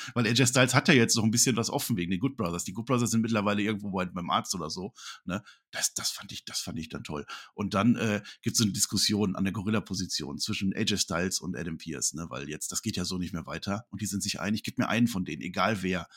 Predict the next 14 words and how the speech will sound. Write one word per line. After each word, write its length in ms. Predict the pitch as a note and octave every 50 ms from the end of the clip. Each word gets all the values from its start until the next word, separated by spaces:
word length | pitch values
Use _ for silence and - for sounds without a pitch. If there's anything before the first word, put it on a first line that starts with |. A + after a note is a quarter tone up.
| - - _ _ -
A 20 |
J 140 | - F#2 F#2+
Styles 320 | - - D#2 E2+ - -
will 100 | G#2+ F#2+
irgendjemanden 560 | - A#2+ C3+ C3+ B2 C3 B2 B2 A2 G#2 G2
haben 220 | G2 F#2+ G2 E2+ F2+
und 100 | F#2+ -
Adam 180 | G2 A2 G#2+
Pearce 200 | G2+ C3 C3+ C3
ist 80 | A#2+ -
sich, 180 | B2 A#2+ A2+ - - _ _ -
ist 140 | - E3 -
auch 100 | C3+ B2
froh, 340 | - - - F3 A#2+ F#2